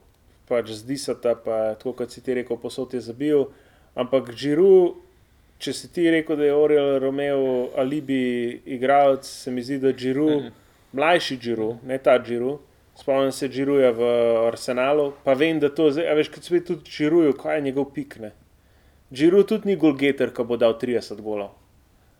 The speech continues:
Speaker 1: On je dal zdaj verjetno v zadnjih desetih letih, nimam zdaj statistike pred sabo, ne vem na pamet, ampak vsako sezono je dal petnajst golov, to je to. Kaj je zdaj njegov pik, a ne? Tako da vem, da je, vem, da je tudi igral,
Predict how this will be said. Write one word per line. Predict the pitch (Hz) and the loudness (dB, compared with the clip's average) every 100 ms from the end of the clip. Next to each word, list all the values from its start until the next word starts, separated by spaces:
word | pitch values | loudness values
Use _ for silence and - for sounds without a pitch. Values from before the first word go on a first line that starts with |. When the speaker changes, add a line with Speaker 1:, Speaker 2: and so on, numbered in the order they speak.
| - | -2
Speaker 1:
On | 147 | 0
je | 175 | 2
dal | 165 175 170 165 | 2 4 6 4
zdaj | 139 156 165 | 0 0 2
verjetno | 160 170 170 170 | 2 0 -2 -4
v | 151 143 | -4 -2
zadnjih | 135 147 151 139 | 0 0 0 -4
desetih | 135 151 147 135 | -2 -2 -2 -4
letih, | 147 156 147 127 | -2 -2 -4 -4
nimam | 156 147 131 | -2 0 -2
zdaj | 139 | -4
statistike | 131 131 147 - 135 123 | -6 -8 -8 -8 -6 -6
pred | 123 - | -6 0
sabo, | 151 131 117 | 2 2 0
ne | 117 123 | -2 -2
vem | 139 | -2
na | 127 | -4
pamet, | 123 139 117 107 | -4 -4 -4 -6
ampak | 120 117 | -6 -6
vsako | 135 - 147 - | -6 -2 -2 -4
sezono | - 131 143 135 | -10 -4 -4 -2
je | |
dal | 123 117 | -2 -2
petnajst | 127 117 113 110 | -4 -6 -10 -6
golov, | 110 101 | -8 -8
to | 101 | -10
je | 110 | -14
to. | 107 104 _ _ _ _ _ _ _ | -14 -16 _ _ _ _ _ _ _
Kaj | 151 139 | 2 2
je | |
zdaj | 135 139 | 2 -4
njegov | 127 135 - | -2 -2 -4
pik, | 143 - | -10 -8
a | 107 | -10
ne? | 113 - _ _ _ _ _ | -10 -16 _ _ _ _ _
Tako | - 151 | -6 -2
da | 135 147 147 143 139 135 135 - | 4 8 8 8 6 6 4 -2
vem, | 143 165 180 156 | -2 2 2 2
da | 160 | 4
je, | 151 151 147 143 139 - 117 120 117 | 6 8 6 4 2 -2 -10 -18 -12
vem, | 165 165 170 | -4 -2 2
da | 156 | 4
je | 156 147 | 4 2
tudi | 160 - | -4 -6
igral, | 147 151 165 165 156 143 | -2 -2 0 2 4 2